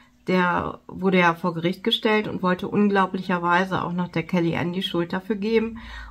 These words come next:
und sagte, sie habe sich permanent, äh, also er habe ihn permanent provoziert, habe die Mutter beleidigt, habe ihn aufgefordert, sie zu foltern. Welcher Mensch fordert denn einen auf, einem die Augen rauszuholen?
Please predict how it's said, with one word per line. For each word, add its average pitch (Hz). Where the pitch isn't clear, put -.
und 180
sagte, 185
sie 185
habe 175
sich 165
permanent, 175
äh, 175
also 170
er 180
habe 185
ihn 170
permanent 170
provoziert, 214
habe 180
die 165
Mutter 214
beleidigt, 196
habe 175
ihn 175
aufgefordert, 180
sie 165
zu 165
foltern. 170
Welcher 156
Mensch 147
fordert 156
denn 147
einen 143
auf, 143
einem 147
die 147
Augen 170
rauszuholen? 135